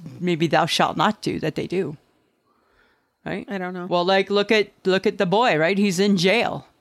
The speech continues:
Speaker 2: Yeah, that's gross.
Speaker 1: Right? God never said to do those things. God said, "Thou
Speaker 2: No.
Speaker 1: shalt not do those things."
Speaker 2: Because, no offense to practical religion,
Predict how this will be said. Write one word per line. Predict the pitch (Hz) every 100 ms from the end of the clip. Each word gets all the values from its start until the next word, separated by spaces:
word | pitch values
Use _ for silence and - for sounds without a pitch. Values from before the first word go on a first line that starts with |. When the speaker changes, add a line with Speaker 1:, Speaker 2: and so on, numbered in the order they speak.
| _ _
Speaker 2:
Yeah, | 208 196 180 175 185 -
that's | 185 180
gross. | - -
Speaker 1:
Right? | 165 - - _ _ 165
God | 170 185 180
never | 185 185
said | 185 185
to | 165
do | 160 175
those | 190 165
things. | 143 135
God | 170 160
said, | - 165
"Thou | 165
Speaker 2:
No. | 170 185
Speaker 1:
shalt | 160
not | 170 185 -
do | 180
those | 151 - -
things." | - -
Speaker 2:
Because, | - 277 254 254 240 233
no | 226 233 247
offense | 254 226 190 202 -
to | - 214 196 180 170 156 _ _ _ _ _ - _ _ _ _ - - -
practical | 208 180 - - 208 190
religion, | 175 175 180 185 277